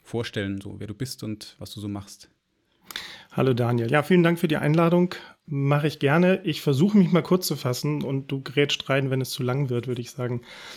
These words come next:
Speaker 2: Genau, mein Name ist Philipp Simanek. Ich hab mal vor langer Zeit Soziologie studiert, ähm, und auch ein bisschen B W L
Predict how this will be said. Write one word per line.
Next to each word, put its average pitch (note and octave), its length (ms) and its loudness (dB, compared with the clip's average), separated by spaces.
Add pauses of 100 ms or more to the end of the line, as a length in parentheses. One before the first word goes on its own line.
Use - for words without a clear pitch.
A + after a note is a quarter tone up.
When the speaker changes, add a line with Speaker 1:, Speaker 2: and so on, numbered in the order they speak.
(400)
Speaker 2:
Genau, D3+ 200 6
mein D#3+ 180 6
Name F3 220 6
ist E3+ 80 0
Philipp D3+ 220 2
Simanek. G#3 640 2 (120)
Ich - 500 -2 (340)
hab E3 320 -2
mal E3 160 6
vor D#3 140 2
langer D3+ 260 2
Zeit C#3+ 260 0
Soziologie C#3 500 0
studiert, D3 800 0
ähm, C3+ 240 -4
und C3+ 80 -6
auch C#3 120 -4
ein C#3+ 40 -4
bisschen C3+ 220 -4
B B2 160 0
W C3 60 0
L D3+ 340 2